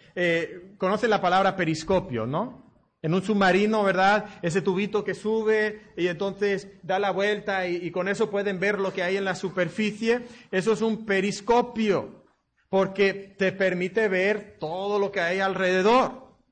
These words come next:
¿Qué es un episcopo?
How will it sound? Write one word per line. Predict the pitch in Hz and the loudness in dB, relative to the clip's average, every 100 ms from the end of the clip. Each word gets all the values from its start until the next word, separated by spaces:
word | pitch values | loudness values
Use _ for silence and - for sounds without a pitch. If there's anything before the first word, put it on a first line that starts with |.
| _ _ _ - | _ _ _ 0
¿Qué | 202 214 | 4 4
es | 214 | 4
un | 233 226 220 - - | 0 0 -4 -10 0
episcopo? | 208 202 - 254 247 - - 208 208 165 107 - | 2 2 2 0 0 -2 0 0 2 0 -2 -8